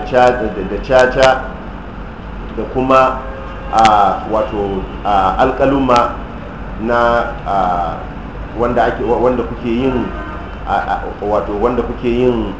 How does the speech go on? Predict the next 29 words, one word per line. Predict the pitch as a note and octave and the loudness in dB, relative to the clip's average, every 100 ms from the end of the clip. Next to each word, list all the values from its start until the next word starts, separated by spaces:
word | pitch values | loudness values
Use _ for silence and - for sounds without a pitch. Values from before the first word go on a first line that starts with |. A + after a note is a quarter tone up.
| - | -4
rantsuwa | A2 B2+ B2+ C3 | 0 0 4 4
da | B2+ A2 | 4 2
su, | - D3 - - - - - - - - - - - - - | -2 -4 -4 -10 -10 -10 -10 -10 -10 -10 -8 -10 -10 -12 -6
da | A2 - | -6 -4
kuma | B2+ B2+ B2+ B2 - - - - - | 0 4 4 4 -2 -8 -10 -10 -4
inda | C3+ B2+ A#2+ | -2 0 0
kuke | B2 B2+ A2 | -2 -2 0
zuwa | C3 B2 A#2 | 4 4 4
ku | A2+ | 0
yankan | A2+ B2+ - C3+ B2+ | 2 2 2 0 2
dabbobi, | C3+ C3+ C3+ C3 C#3 B2+ - - - G#2+ | 2 2 0 -2 -4 -4 -8 -10 -8 -2
du-, | C3 C3+ C3 | -2 -2 2
duwa-, | C3+ A#2+ | 2 4
wato | A#2 A2 A2 | 2 0 -2
gumaka | C#3 C3 A#2 A2 | 0 2 4 2
da | A2+ | 0
kuke | - A#2+ A#2 | -4 -4 -4
yankan | A#2 B2+ A#2+ | -2 -2 -2
dabbobi | A#2 B2 C3 G#2 | -2 -2 -2 -2
a | |
gabansu, | - B2+ C#3 C#3 B2 - - - - - - | -2 0 0 -2 -8 -10 -12 -10 -12 -10 -4
waɗannan | A#2+ B2 A#2+ A#2 C3+ | -2 0 0 -2 -4
dukkaninsu | - C3 B2+ B2+ A2+ | -4 -2 -2 -2 -2
dauɗa | B2+ A#2+ A#2 | 0 0 0
ne | |
daga | A2 G2 - | -2 -4 -6
cikin | G#2+ | -6
ayyukan | G2 A2+ A2+ G2+ | -4 -4 -4 -6
shaiɗani, | G2+ F#2+ A#2 G#2+ | -6 -4 -4 -4